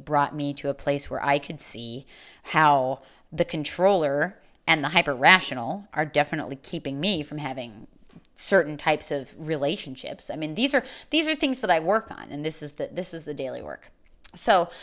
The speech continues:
that is kinda getting off topic, but back to my friend that it kinda dismisses my shit. Um, we ended up in another situation, um, relatively recently where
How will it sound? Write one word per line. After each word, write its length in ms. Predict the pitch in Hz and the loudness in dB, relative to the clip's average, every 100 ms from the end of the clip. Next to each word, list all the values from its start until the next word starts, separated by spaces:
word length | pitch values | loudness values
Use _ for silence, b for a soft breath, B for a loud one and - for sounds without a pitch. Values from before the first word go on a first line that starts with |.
| B B B 202 | B B B 8
that 180 | 311 | 8
is 140 | 381 320 | 8 6
kinda 180 | 277 226 | 4 6
getting 240 | 208 185 | 6 4
off 180 | 156 151 | -2 -4
topic, 440 | - 196 185 127 - | 0 2 2 0 0
but 140 | 165 | 6
back 220 | 220 226 | 6 6
to 80 | 214 | 0
my 100 | 156 | -6
friend 460 | 143 - 170 139 160 | -4 0 0 0 0
that 160 | 151 | -2
it 100 | 135 | -2
kinda 200 | 190 147 | -4 -4
dismisses 640 | 143 147 - 151 - 123 - | -2 -4 -4 -4 -6 -8 -10
my 80 | 120 | -12
shit. 340 | - 104 107 b b b - | -10 -10 -10 b b b 0
Um, 520 | 196 196 190 202 214 - _ _ - | 2 4 2 0 -6 -14 _ _ -12
we 400 | 214 254 277 285 | -6 -2 0 2
ended 240 | 302 349 | 2 0
up 100 | 349 | -2
in 100 | 285 | -2
another 280 | 247 220 214 | -2 -4 -4
situation, 800 | - 185 175 180 185 147 143 190 - - | -8 -8 -6 -6 -6 -8 -8 -12 -12 -8
um, 540 | 151 147 147 143 143 _ _ _ _ _ _ - - - | -6 -6 -8 -10 -12 _ _ _ _ _ _ -20 -16 -6
relatively 540 | 151 156 160 175 165 | -2 0 -2 -6 -8
recently 480 | 135 139 - 127 151 | -6 -8 -10 -10 -6
where 160 | 170 | -4